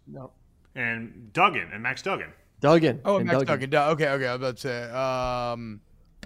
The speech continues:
Speaker 1: Three quarterbacks in the college football playoff, and then
Speaker 3: I mean, here's
Speaker 1: Caleb.
Speaker 3: the problem, dude. Here's the problem. Who cares about the Heisman anymore? It's just a quarterback award. Like, I mean, I know, I guess where Devontae Smith won it, like, a couple years ago, but, like, last year, no Will Anderson, when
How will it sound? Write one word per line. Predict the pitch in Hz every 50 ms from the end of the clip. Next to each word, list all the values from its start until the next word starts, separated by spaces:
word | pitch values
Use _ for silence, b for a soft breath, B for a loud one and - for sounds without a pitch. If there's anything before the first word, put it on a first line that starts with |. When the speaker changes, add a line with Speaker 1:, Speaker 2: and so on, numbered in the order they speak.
| - - -
Speaker 1:
Three | - - 180 185 208 220 220 214
quarterbacks | - 185 196 196 185 160 180 180 185 - 160
in | 175
the | 180 -
college | - 165 156 156 -
football | 175 - 185 165 -
playoff, | - - 131 123 120 123 131 131 127 -
and | - 131 127
then | 139 131 131 127 -
Speaker 3:
I | - 240 254
mean, | 277 269 254
here's | 240 240 330 359 370 -
Speaker 1:
Caleb. | 381 349 220
Speaker 3:
the | -
problem, | 196 202 196 196 202 208 190 190 170 156
dude. | 135 151 143 139 135 143
Here's | 180 233 269 -
the | 330 294
problem. | - - 202 220 208 196 208
Who | 262
cares | 262 - - 226 233 247 254 208
about | 170 233 233 196
the | 208
Heisman | 147 160 175 180 190 202 196 147 170 185 170 156
anymore? | 143 131 117 107 104 101 - 95 - - - _ _ _ _ _ _ _ _ _ _ _ _
It's | 175 185 143 -
just | - - 233 208 - -
a | 220 202
quarterback | - - 175 190 196 196 196 180 156 180 156 143 131 -
award. | 139 127 120 120 113 - - - 127 _ _ b b b b b b b b -
Like, | 185 196 180 202
I |
mean, | 196 208 208
I | 208 202
know, | 196 214 220 220 214
I | 202
guess | 175 190 202 - -
where | 196 190 180
Devontae | 160 170 170 180 190 160 180 180 180
Smith | - 175 185 160 147
won | 165 180 175
it, | 180
like, | 180 175 165 156
a | 151
couple | - - 165 156 170 170
years | 151 139 147 156 170 175 165 139 151
ago, | 151 151 170 160 156 160 156
but, | 139 156 151
like, | 143 135 127 - 160
last | 156 170 185 180 160 - - 185
year, | 180 175 165
no | 156 156 151 147
Will | 139 135 127 123 131
Anderson, | 147 165 185 190 180 175 175 165 - - 180 175 170 170 160 151
when | 143 135 127 120